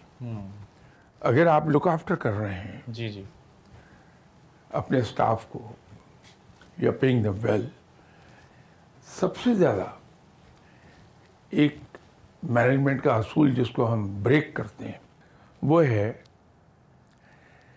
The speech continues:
Speaker 2: کہ مینجمنٹ میں ایک بنیادی سوال جو پیدا ہو جاتا ہے، وہ یہ ہے کہ آپ اپنے سبارڈینیٹس کو سرزنش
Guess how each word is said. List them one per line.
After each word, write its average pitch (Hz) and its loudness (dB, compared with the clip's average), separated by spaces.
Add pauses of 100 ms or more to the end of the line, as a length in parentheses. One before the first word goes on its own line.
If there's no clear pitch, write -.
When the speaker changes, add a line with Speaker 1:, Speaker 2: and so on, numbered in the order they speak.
(520)
Speaker 2:
کہ - -6 (380)
مینجمنٹ 143 2
میں 131 0
ایک 151 -2
بنیادی 110 0 (100)
سوال 95 -6 (600)
جو 143 -18 (880)
پیدا 110 2
ہو 92 -2
جاتا 101 -12
ہے، - -20 (1800)
وہ 190 2
یہ 208 6
ہے 202 4
کہ 185 0
آپ 139 4 (440)
اپنے 139 0
سبارڈینیٹس 135 2
کو 104 -8 (1900)
سرزنش 196 4